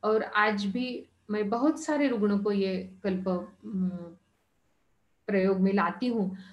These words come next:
और बहुत कभी सभी जगह केक नहीं निकलता, लेकिन पिछला श्लेष्मा वेदना न होते हुए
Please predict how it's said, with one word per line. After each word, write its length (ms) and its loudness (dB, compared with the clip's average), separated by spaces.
और 100 4
बहुत 480 2
कभी 440 4
सभी 520 2
जगह 300 2
केक 360 2
नहीं 240 4
निकलता, 540 0
लेकिन 480 0
पिछला 680 0
श्लेष्मा 800 4
वेदना 560 6
न 140 0
होते 500 2
हुए 420 0